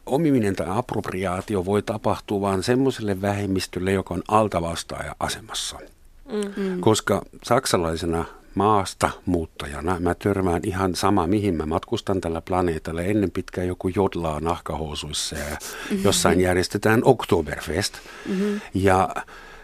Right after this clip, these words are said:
Speaker 1: en tiedä, miltä tuntuu olla saamelainen, mut mun sydän vuotaa ihan yhtä lailla verta, kun mä
Speaker 3: Mm.
Speaker 1: näen sitä typerää <laughs> hölmöilyä ympäri maailmaa.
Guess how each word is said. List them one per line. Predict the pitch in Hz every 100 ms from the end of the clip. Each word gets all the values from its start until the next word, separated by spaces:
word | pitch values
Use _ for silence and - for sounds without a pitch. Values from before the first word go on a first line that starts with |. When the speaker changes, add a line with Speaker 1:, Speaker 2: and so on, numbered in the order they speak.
| - - - - - - - - 143 -
Speaker 1:
en | 127 131
tiedä, | 135 131
miltä | 123 120 117
tuntuu | - 135 127 120
olla | 107 107
saamelainen, | - 143 90 78 76 82 90
mut | 98
mun | 123 165 156
sydän | - 98 90 90 87
vuotaa | 104 92 - 82 85 69
ihan | 123 147 117
yhtä | 98 127 -
lailla | 95 87 82
verta, | 78 90 90 78
kun | - 85
mä |
Speaker 3:
Mm. | 82
Speaker 1:
näen | 85 85
sitä | 87 - 87
typerää | - 151 - 104 85 82 90
<laughs> | - -
hölmöilyä | 123 - - 233 - 226 180 - 160 - 127 107
ympäri | 131 107 - 78
maailmaa. | 82 117 104 92 85